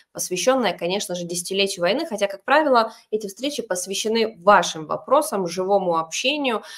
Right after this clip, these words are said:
Вы всегда хотите ещё больше, ещё интереснее услышать, в том числе там, от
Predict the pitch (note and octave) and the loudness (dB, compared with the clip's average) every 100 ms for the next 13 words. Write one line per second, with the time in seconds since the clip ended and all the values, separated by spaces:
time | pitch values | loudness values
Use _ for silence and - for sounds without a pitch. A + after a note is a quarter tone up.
0 | - - F3+ G3 G3+ G3+ F#3 F3 F3+ - | -14 -8 -6 -2 2 2 0 -6 -8 -10
1 | E3 E3 E3+ G#3 C4+ C4 F3 F3 E3 E3+ | -8 -6 -2 2 2 0 -6 -6 -8 -6
2 | F#3 C4+ C4+ G3 G3 F#3+ E3+ - - F3+ | -2 -2 -2 -6 -6 -6 -8 -10 -8 -8
3 | F3+ - D#3+ D#3 D3+ D3+ C3+ - | -8 -8 -6 -6 -10 -8 -8 -10